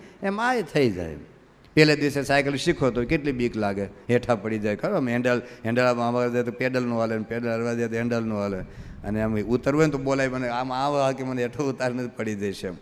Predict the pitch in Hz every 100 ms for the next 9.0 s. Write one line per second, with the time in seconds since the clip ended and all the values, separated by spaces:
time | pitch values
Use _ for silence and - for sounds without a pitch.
0 | - - - 107 101 127 127 127 110 123
1 | 123 - 131 127 123 123 120 127 127 120
2 | 107 87 90 - - - - - - 110
3 | 117 127 127 - - - 147 - 165 202
4 | 208 196 196 175 - 101 95 139 160 131
5 | 143 135 139 143 139 - - 113 120 117
6 | 110 117 120 147 143 160 - 190 156 113
7 | 104 - - - - 117 120 120 123 127
8 | 131 123 113 113 117 107 110 - 101 80